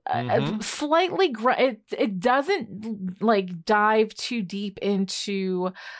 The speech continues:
Speaker 1: like, a grunge space because it's still got this very clean, very polished kind of look to it. Um, but I definitely feel from the art that there is a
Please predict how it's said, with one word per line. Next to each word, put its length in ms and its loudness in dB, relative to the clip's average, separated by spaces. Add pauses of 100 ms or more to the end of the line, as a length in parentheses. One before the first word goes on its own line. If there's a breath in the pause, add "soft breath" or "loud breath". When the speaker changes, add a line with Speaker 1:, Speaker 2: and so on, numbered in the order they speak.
(140 loud breath)
Speaker 1:
like, 280 4
a 180 2
grunge 600 2
space 460 0
because 320 -2
it's 200 -4
still 540 0
got 200 2
this 240 -2 (160)
very 540 -2
clean, 420 -4
very 260 4
polished 680 0
kind 220 0
of 100 -4
look 320 -4
to 220 -6
it. 180 -2 (480 loud breath)
Um, 500 4
but 120 4
I 100 4
definitely 600 2
feel 560 2
from 440 2
the 160 2
art 480 2
that 280 0
there 380 6
is 420 4
a 140 2